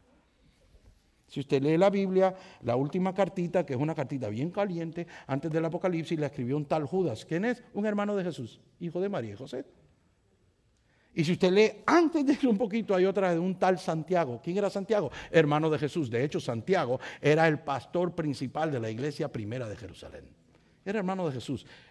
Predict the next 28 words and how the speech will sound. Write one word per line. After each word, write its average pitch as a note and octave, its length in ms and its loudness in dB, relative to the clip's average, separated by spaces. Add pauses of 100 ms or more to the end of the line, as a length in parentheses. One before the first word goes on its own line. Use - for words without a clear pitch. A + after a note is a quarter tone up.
Estos C4 200 0
son C4+ 120 2
los A#3 80 4
mismos A#3 200 2
hermanos G3+ 300 0
que G3 100 -4
no F3+ 100 -4
creían F3+ 280 -4
en F3 140 -6
él. F3+ 120 -10 (1160)
Entonces B2 260 -6
yo A#2 100 -4
quiero G#2+ 240 -4
decirte F#2+ 360 -12
una F2 120 -14
cosa. - 320 -20 (1000)
Jesús C#4+ 680 4
tuvo B3 240 6
que A3+ 120 8
irse A3+ 320 8
de G3 100 10
su E3+ 180 -4
casa A3+ 300 6
y A3+ 60 4
predicar E3+ 420 2
en F3 80 6
otro E3+ 200 0
sitio. A2 340 -6